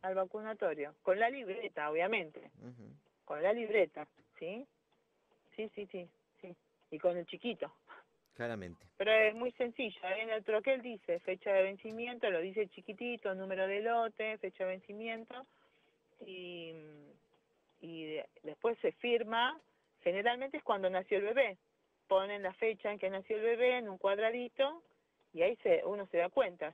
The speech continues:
Speaker 1: si nació el catorce de abril, ¿sí? Y la fecha de expiro, que expiró la vacuna, el veintidós de, no sé, de,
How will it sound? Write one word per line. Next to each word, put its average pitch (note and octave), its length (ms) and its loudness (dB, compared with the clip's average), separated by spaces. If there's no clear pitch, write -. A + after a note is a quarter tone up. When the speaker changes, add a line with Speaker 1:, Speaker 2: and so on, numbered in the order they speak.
Speaker 1:
si D3+ 80 -12
nació F#3+ 640 4
el F3 320 4
catorce G3+ 640 0
de G3 200 -4
abril, A#3+ 680 -2
¿sí? G#3+ 420 -6
Y D#3+ 140 -8
la D#3+ 120 0
fecha G3 320 0
de F#3+ 120 6
expiro, F#3+ 580 -2
que E3+ 160 2
expiró G3 460 0
la G3 100 4
vacuna, G3 460 0
el D3+ 80 -4
veintidós E3 580 4
de, E3+ 560 4
no F3 220 -10
sé, F3+ 80 -4
de, C#3+ 600 -8